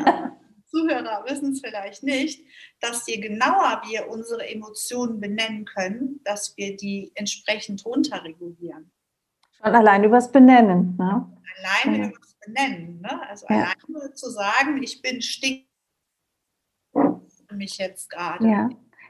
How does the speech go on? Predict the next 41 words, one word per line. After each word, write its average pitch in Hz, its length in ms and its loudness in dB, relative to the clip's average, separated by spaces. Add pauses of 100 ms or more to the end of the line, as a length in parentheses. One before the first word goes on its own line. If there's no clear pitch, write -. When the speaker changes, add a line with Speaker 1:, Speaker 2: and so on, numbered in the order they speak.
Speaker 2:
Kannst 285 320 6
du 294 80 2
Speaker 1:
Allein - 140 -4 (600)
zu 220 80 6
Speaker 2:
Mhm. 226 80 6
Speaker 1:
wissen, - 280 -6 (100)
was 247 280 -8
ist 285 100 -10
es 330 160 -8
für 330 100 -8
eine 285 140 -10
Emotionsfamilie, 254 1400 -6 (300)
reinzuspüren, 233 800 4
Speaker 2:
Mhm. - 80 -20 (320)
Speaker 1:
will 196 120 -14
ich - 200 -18
angreifen 254 680 -8
oder 247 200 -6
möchte 196 280 -12
ich - 100 -12
mich 190 220 -14
zurückziehen? - 960 -10 (140)
Speaker 2:
Mhm. 220 360 4 (320)
Speaker 1:
Und 220 160 -12
dann 247 240 0
das 302 240 -2
genaue 254 460 -4
Benennen, 220 640 -4 (360)
das 240 280 -6
reguliert 262 640 -2
die - 120 -10
Emotionen 254 580 0
schon 269 240 2
runter. 269 460 -2
Und - 100 -12
das - 160 -10
finde 214 220 -10
ich 196 100 -6
super 320 240 -4
spannend, - 600 -8
ne? - 100 -20